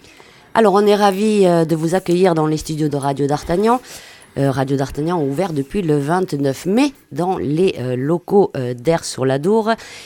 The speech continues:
Et, euh, tout d'abord, euh, toute l'équipe de Radio D'Artagnan se joint à moi, bien sûr, pour vous remercier, monsieur le maire, ainsi que vos élus, euh, tout ce qui est administratif et le service technique.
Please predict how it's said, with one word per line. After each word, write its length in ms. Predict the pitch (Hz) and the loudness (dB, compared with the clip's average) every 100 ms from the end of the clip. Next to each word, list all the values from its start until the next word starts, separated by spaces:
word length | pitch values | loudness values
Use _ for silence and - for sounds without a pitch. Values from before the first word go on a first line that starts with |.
| - - | -10 -2
Et, 320 | 143 143 139 | 2 2 2
euh, 200 | 139 135 | 0 -4
tout 120 | - 143 | -6 -2
d'abord, 460 | 139 135 180 156 | -2 0 0 0
euh, 100 | 143 135 | -4 -4
toute 180 | - | -8
l'équipe 380 | 139 139 - 147 | -4 -4 -6 -4
de 100 | 127 | -4
Radio 300 | 127 139 131 | -2 -2 -2
D'Artagnan 460 | 127 123 143 196 233 | -4 -4 -2 0 0
se 160 | - | -2
joint 240 | 139 147 147 | -4 -4 -4
à 80 | 131 | -4
moi, 180 | 131 156 | -2 -2
bien 220 | 127 135 | -2 -4
sûr, 200 | - 214 - - - - - | -2 -4 -4 -20 -20 -18 -6
pour 160 | 175 | -4
vous 140 | 156 160 | 0 0
remercier, 520 | 165 220 - 220 269 | 0 0 -2 0 0
monsieur 360 | 233 156 - 143 | 0 -2 0 0
le 120 | 131 | 2
maire, 460 | 147 185 196 190 - | 0 0 0 -2 -4
ainsi 360 | 135 131 147 | -6 -6 -8
que 120 | - 131 | -6 -6
vos 260 | 117 127 | -4 -4
élus, 500 | 123 135 139 196 208 - | 0 0 0 0 0 -2
euh, 180 | 120 120 _ | -6 -8 _
tout 140 | 190 185 | -6 -6
ce 140 | - | -8
qui 240 | - 123 | -12 -8
est 40 | - | -6
administratif 1000 | 131 135 127 127 117 - 117 - 202 - - - - - | -6 -6 -6 -6 -8 -10 -10 -2 -2 -2 -12 -20 -16 0
et 160 | 214 - | 2 2
le 280 | 160 180 233 | 0 0 0
service 440 | 220 185 156 147 - | 0 -2 -2 -4 -4
technique. 520 | 131 139 165 180 | -2 0 0 0